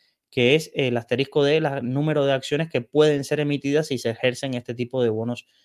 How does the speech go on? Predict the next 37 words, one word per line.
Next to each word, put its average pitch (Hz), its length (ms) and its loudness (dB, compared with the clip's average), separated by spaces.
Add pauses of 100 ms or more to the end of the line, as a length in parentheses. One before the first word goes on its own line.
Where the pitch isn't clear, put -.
(160)
convertibles. 107 640 -4 (260)
Y 151 120 2
es 170 100 0
por 175 180 6
eso 180 320 -2 (920)
que 110 100 -4
ahora 135 340 4
lo 110 140 -2
vais 120 180 2
a 147 40 -2
encontrar 135 340 -2
mucho 147 260 0
en 113 80 2
las 104 80 -8
cuentas 143 360 -2
de 139 60 0
resultados 123 640 0 (400)
de, 113 440 2
de 113 100 -2
una 135 160 -2
compañía. 131 440 -2
A 123 40 0
veces 131 200 -2
te 131 100 -10
sale 123 320 -2 (300)
el 127 380 0
beneficio 123 540 2
neto 165 380 0
y 160 180 2
el 151 120 4
beneficio 127 480 -2
neto 147 420 -4
totalmente 143 760 0
diluido. 117 480 -2 (460)
Y 139 260 -2
ojo 175 300 4
con, 160 400 -2